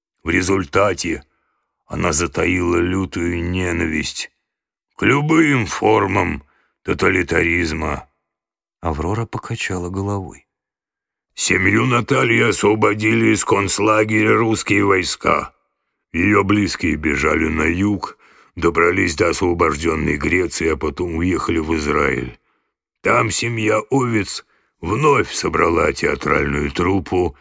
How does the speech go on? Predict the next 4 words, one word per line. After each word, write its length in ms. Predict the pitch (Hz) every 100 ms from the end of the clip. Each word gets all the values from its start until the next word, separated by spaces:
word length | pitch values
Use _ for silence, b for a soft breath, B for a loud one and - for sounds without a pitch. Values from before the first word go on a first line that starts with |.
| b b b b
которая 500 | 107 107 143 123 113
обосновалась 1000 | 104 90 87 90 90 95 90 82 - - b b
в 100 | -
Тель-Авиве. 640 | 95 92 87 85 73 65